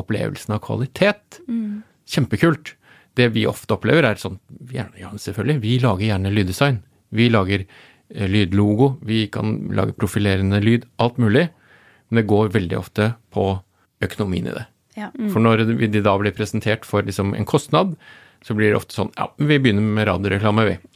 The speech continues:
Speaker 3: Ja.
Speaker 1: Og så ser vi han, eh, og det er jo en grei mellomløsning, tenker jeg, fordi tross alt så blir det sånn som i, ja, de to nevnte casene da, eh, Blåkleder og Right Price Tiles,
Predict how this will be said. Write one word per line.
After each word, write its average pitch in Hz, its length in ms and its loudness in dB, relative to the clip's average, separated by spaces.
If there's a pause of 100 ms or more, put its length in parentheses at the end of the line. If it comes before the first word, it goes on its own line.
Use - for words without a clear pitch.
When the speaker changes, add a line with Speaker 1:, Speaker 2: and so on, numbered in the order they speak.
Speaker 3:
Ja. 110 160 -2 (280)
Speaker 1:
Og 113 60 0
så 117 100 4
ser 107 200 2
vi 107 80 2
han, 143 220 2 (400)
eh, 110 340 0
og 69 300 -2
det 135 120 0
er - 240 0
jo 123 120 0
en 123 200 -2 (160)
grei 127 260 2
mellomløsning, 123 800 0
tenker 160 260 -2
jeg, 185 220 0 (220)
fordi 135 540 0 (320)
tross 160 220 0
alt 190 200 0
så - 220 -6
blir 110 200 2
det 139 100 2
sånn 131 200 0
som 165 220 0
i, 135 640 2
ja, 139 120 2
de 139 140 2
to 135 180 0
nevnte 120 320 2
casene 135 360 0
da, 135 260 2
eh, 117 220 0
Blåkleder 117 640 0
og 101 460 0
Right 107 200 0
Price 110 280 -2
Tiles, 156 480 -2